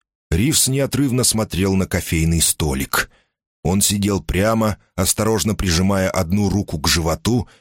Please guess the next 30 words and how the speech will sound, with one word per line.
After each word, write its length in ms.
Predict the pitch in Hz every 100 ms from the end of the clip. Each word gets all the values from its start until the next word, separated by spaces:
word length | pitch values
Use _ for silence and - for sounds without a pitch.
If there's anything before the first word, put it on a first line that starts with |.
| _
где, 240 | 78 95 151
по-видимому, 600 | 139 139 123 131 123 104
были 320 | 101 98 98
ожоги. 720 | 90 82 - 85 71 69 67 - _ _ _ _ _ _
Кстати, 760 | - - 185 170 - - 73 - _ _ _
чемодан 540 | - 123 135 139 160
я 140 | 147 143
так 220 | 160 -
и 60 | 135
не 140 | 151
взял. 520 | 127 135 - 78 - _ _ -
Он 220 | 139 165
все 280 | - 220 202
еще 260 | - 147
в 20 | 120
вестибюле 600 | 127 - 160 143 185 160
гостиницы 680 | 123 131 - 156 139 - 143
в 60 |
Асконе. 640 | 147 - - 123 87 78 - _ _
Они 220 | - 107 120
просто 360 | 143 - 139
жестом 520 | 98 156 143 131 123
дали 240 | 110 143 123
мне 220 | 120 120
знать, 340 | 107 143 156
чтобы 340 | - - 110 113
я 140 | 117
выходил, 600 | 117 113 123 113 151 127 - -
и 100 | 139
сказали: 640 | 120 135 120 135 127 110